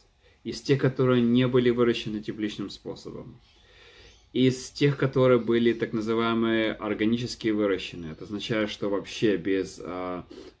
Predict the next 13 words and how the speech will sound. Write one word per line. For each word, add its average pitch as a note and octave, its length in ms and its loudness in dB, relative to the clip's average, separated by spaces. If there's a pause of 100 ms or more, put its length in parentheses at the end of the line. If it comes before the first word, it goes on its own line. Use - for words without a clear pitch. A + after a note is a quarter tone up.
(100)
а, F2+ 360 -10
всех G#2+ 300 -6
пестицидов A#2+ 840 0
и G#2 100 2
без F#2+ 180 -8
всяких, A2 640 -8
а, G2 240 -6
добавок, F#2 640 -2
которые G2+ 560 -2
нам G#2 260 -2
вредны F#2+ 320 -4
для F#2 220 -6
здоровья. E2+ 580 -4